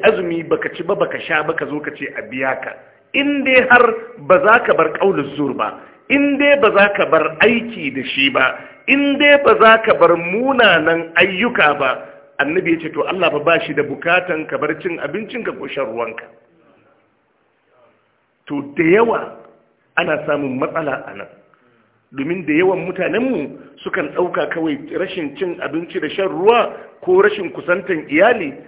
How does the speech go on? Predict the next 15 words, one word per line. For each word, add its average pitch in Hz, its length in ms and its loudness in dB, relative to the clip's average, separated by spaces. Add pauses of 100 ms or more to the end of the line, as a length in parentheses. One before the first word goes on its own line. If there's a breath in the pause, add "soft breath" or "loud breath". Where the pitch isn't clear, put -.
(100)
shi 175 280 -8
ke 143 160 -2
nuna 190 280 0 (100)
azumi, 160 300 -4
shi 156 200 -10
ke 139 180 -12
nuna 127 300 -10
azumi. 107 360 -16 (260 soft breath)
Waɗannan 185 560 2
abubuwa 170 480 0
da 135 80 -4
muka 147 240 -8
ambata, 127 480 -6 (320 loud breath)
ko 254 300 2
ba 208 100 8